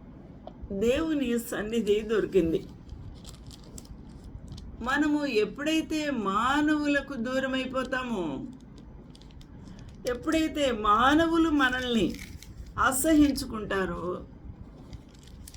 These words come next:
ద్వేషించుకుంటారో, అప్పుడే ప్రభు సన్నిధి మనల్ని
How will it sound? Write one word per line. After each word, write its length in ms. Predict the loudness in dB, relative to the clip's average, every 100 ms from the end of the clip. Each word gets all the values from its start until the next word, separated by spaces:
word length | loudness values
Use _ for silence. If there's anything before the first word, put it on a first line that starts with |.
| -16 -16 -16 -14 -8
ద్వేషించుకుంటారో, 1300 | 0 2 2 0 -2 -4 -2 -2 0 0 -2 -6 -8 -12 -16 -16 -8 -4
అప్పుడే 640 | -4 -4 -4 0 0 0
ప్రభు 500 | -4 -4 -6 -2 0
సన్నిధి 420 | 0 -2 -2 -2
మనల్ని 720 | 0 0 0 2 4 4 4